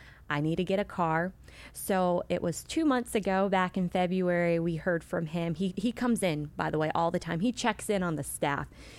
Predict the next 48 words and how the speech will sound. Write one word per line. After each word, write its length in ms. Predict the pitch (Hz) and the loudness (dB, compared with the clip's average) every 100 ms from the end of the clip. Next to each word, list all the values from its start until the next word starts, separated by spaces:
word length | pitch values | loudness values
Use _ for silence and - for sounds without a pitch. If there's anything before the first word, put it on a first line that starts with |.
| - | -6
He, 360 | 254 285 285 285 | 2 4 6 4
he 180 | 269 269 | 2 2
comes 320 | - 254 226 | 2 2 4
in 140 | 233 | 4
and, 180 | 226 214 - | 2 2 0
and 300 | 185 180 180 | 0 0 2
loves 320 | 202 208 196 | 4 2 0
on 160 | 202 | 0
everyone 540 | 202 202 202 196 196 190 | 0 0 0 0 0 0
and 180 | 170 - - - - - - | -2 -4 -12 -20 -20 -20 -10
gives 280 | - 226 226 | -2 0 0
back 300 | - 240 254 | 0 0 0
the 100 | 269 | -2
gratitude 580 | 208 196 202 233 - 196 | 0 2 4 2 0 -2
of 140 | 185 | -2
what 200 | 180 190 | 0 -2
all 160 | - 190 | 0 -2
the 120 | 220 | -2
staff 360 | - - 190 185 | -4 -2 -2 -2
at 140 | 190 | -4
Pathways 520 | - 180 180 185 170 | -2 -2 -2 -4 -4
gave 260 | - 170 165 | -2 -4 -4
to 80 | 170 | -8
him. 380 | - 170 165 165 - - - - - | -4 -4 -4 -6 -14 -20 -20 -12 -4
And 100 | 170 | 0
he, 240 | 190 190 | 2 2
he 100 | 175 | -2
came 240 | - 185 | -2 -2
and 120 | 180 - | -2 0
celebrated 580 | 175 170 170 170 165 | 0 0 0 0 0
in 80 | 165 | -2
February. 500 | 165 175 170 170 165 - | 0 0 2 0 0 -2
"I 80 | |
got 200 | 202 269 | 0 2
a 60 | 302 | 2
car," 460 | 311 311 311 311 311 | 4 4 6 4 2
and 120 | 196 | 0
it 20 | |
was 160 | 185 196 | 0 4
out 240 | 208 226 | 4 4
front, 400 | - 226 214 226 | 2 2 4 2
so 140 | - 214 | 0 0
we 40 | |
got 200 | 208 226 | 2 2
a 20 | |
picture 540 | 240 233 214 - 226 220 | 0 0 -2 -2 0 2
of 160 | 214 | 2
it. 240 | 214 214 | 2 0